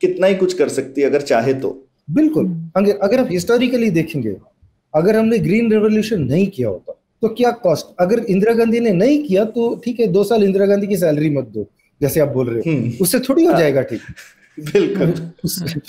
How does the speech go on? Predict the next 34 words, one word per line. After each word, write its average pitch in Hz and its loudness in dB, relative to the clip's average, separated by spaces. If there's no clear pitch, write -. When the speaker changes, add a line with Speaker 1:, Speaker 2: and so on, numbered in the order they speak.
Speaker 2:
उसका 208 2
जो 247 2
benefit 277 2
है, 285 4
वो 269 4
lose 247 2
हो 127 -2
गया। - -16
Speaker 3:
हम्म। 170 -2
Speaker 1:
Correct। 226 0
Speaker 2:
और 196 4
या 208 2
नाइंटी 208 0
वन 233 2
reforms, 196 -2
अगर 185 0
तब 202 -2
नरसिम्हा 202 0
राव 196 2
ने 190 -2
काम 175 -2
नहीं 180 0
किया 160 -2
होता 120 -2
है, 180 -2
मनमोहन 156 -4
सिंह 160 -12
ने 156 -6
काम 151 -6
नहीं 233 -4
किया - -14
होता, - -20
कितना 381 -4
होता? - -6